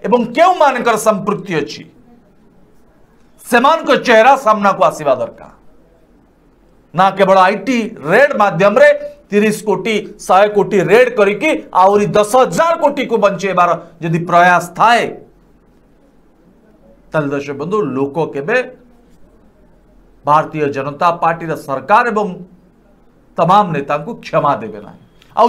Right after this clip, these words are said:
ଯୋଉମାନେ ସ୍ୱପ୍ନ ଦେଖୁଛନ୍ତି ଓଡ଼ିଶାର ଶାସନ ଭାର ନେବେ ବୋଲି, ସେମାନଙ୍କ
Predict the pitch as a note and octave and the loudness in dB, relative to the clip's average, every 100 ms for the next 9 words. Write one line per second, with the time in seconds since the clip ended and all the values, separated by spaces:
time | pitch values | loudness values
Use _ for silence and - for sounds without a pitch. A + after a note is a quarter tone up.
0 | E3 C4 F4 E4+ C#4 - C4+ - A3+ A3+ | 2 2 4 2 0 0 0 0 -2 0
1 | G#3 G#3 - G3 F3+ F#3+ F3 E3+ F3 D#3+ | 0 -2 -4 -6 -4 -4 -6 0 2 2
2 | - - _ _ _ - F3+ E3 G3+ F3 | -2 -16 _ _ _ -2 -2 0 -2 -2
3 | C#3+ E3 D3+ C#3+ D3+ C#3+ C#3+ C#3+ - _ | 0 2 2 0 -2 -2 -6 -10 -18 _
4 | _ - D3 D#3 | _ -6 -2 -2